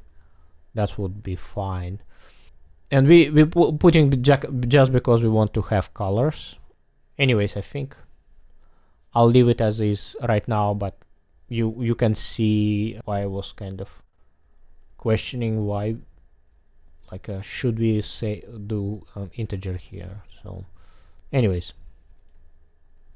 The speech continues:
Generate next Tetramino, so next Tetramino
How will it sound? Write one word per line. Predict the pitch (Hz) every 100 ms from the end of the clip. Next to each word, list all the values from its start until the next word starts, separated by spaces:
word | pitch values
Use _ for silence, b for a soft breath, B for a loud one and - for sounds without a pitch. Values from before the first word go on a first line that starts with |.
| - - - b b b b b b - -
Generate | 135 131 131 131 135 -
next | 120 117 117 - - -
Tetramino, | 117 120 117 113 110 107 107 107
so | - - 101
next | 104 113 113 - - - - -
Tetramino | 117 - 120 110 107